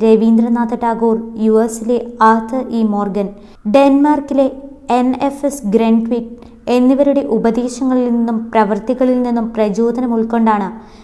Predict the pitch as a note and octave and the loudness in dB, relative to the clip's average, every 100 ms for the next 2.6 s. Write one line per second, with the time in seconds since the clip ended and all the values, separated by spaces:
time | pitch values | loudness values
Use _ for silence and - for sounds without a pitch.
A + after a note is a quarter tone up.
0 | - B3+ C4 C4 D4 C#4+ C#4 C4+ B3+ B3 | -4 0 0 2 2 2 0 -2 0 -2
1 | B3 B3+ A3+ A3+ A3+ G#3+ - - B3 A#3 | -2 0 2 2 0 -2 -6 0 2 4
2 | A3+ A3 B3 A#3 A3 G3 | 0 -2 -4 -2 0 -2